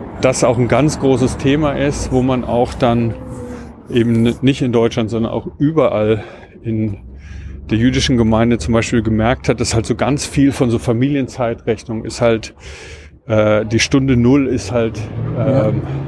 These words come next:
Speaker 1: der Holocaust, ne? Das
Speaker 2: Ja,
Speaker 1: ist halt
Speaker 2: krass,
Speaker 1: so,
Speaker 2: ja.
Speaker 1: wo man einfach so merkt, dass halt in den Familienthemen etabliert sind,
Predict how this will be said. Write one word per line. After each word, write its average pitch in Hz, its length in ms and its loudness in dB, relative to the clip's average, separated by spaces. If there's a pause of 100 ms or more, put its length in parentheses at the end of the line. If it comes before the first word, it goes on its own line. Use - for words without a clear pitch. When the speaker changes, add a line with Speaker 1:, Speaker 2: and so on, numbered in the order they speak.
(140)
Speaker 1:
der 104 120 0
Holocaust, 120 540 -2
ne? - 100 -8 (300)
Das 135 80 -4
Speaker 2:
Ja, 131 80 -2
Speaker 1:
ist 131 60 0
halt 123 140 4
Speaker 2:
krass, 123 320 0
Speaker 1:
so, - 60 -6
Speaker 2:
ja. - 60 -6
Speaker 1:
wo 127 60 2
man 127 140 4
einfach 127 200 2
so 127 140 2
merkt, 120 340 2
dass 131 140 0
halt 117 180 2
in 131 120 2
den 139 120 2
Familienthemen 131 1040 2 (500)
etabliert 127 600 2
sind, 139 500 0